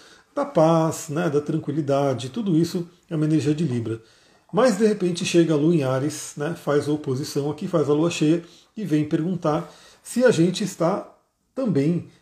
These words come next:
dando, né, uma energia para o outro lado que é o Áries, né? Então, o que que essa Lua cheia traz pra gente? Quais são os temas que esse eixo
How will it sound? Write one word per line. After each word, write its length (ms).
dando, 520
né, 260
uma 160
energia 380
para 200
o 60
outro 260
lado 200
que 120
é 40
o 100
Áries, 460
né? 220
Então, 380
o 80
que 140
que 100
essa 180
Lua 220
cheia 240
traz 260
pra 160
gente? 240
Quais 200
são 160
os 100
temas 480
que 180
esse 280
eixo 480